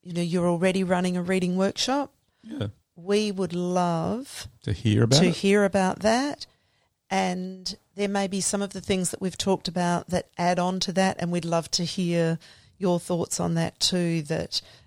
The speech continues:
Speaker 1: um, because there's, this will be the other thing that, um, teachers will sometimes say to me is that, "Oh, you know, isn't the reading workshop, it's all just a bit loosey-goosey."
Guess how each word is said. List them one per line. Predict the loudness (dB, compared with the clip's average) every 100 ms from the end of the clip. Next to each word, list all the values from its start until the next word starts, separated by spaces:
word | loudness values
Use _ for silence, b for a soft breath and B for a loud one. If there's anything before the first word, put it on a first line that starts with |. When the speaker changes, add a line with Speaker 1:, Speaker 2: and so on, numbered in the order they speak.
| B
Speaker 1:
um, | -6 -4 -4 -8 -10
because | -10 -4 -2 -4 B B B _ _ _ _ _ _ _ _ _ _ _ _ -20 -8
there's, | 0 2 4 2 0
this | 0 2 2
will |
be | 6 6
the | 6 4
other | 2
thing | 0 0 0 0 -2
that, | 2 2 2 -2 0
um, | 0 0 -2 -6 -10 _ _ -20 _ _ _
teachers | -4 -4 -2 -4 -2
will | -2
sometimes | 2 0 0 -2 -2 0
say | 0 0
to | 0
me | -2 -2 -4 -4
is | -10 -12
that, | -4 -4 -4 B B B B B -2
"Oh, | 0 0 0 0 2 0 -2
you | -4
know, | 0 -2 -2
isn't | -2 0 -2 -2
the | -2
reading | 0 0 -2 -4
workshop, | -6 -6 -8 -10
it's | -8 -4
all | -4
just | -4 -8 -6
a |
bit | -6 -4
loosey-goosey." | -2 2 2 0 -4 -6 -4 -4 -2 -4 -8 -10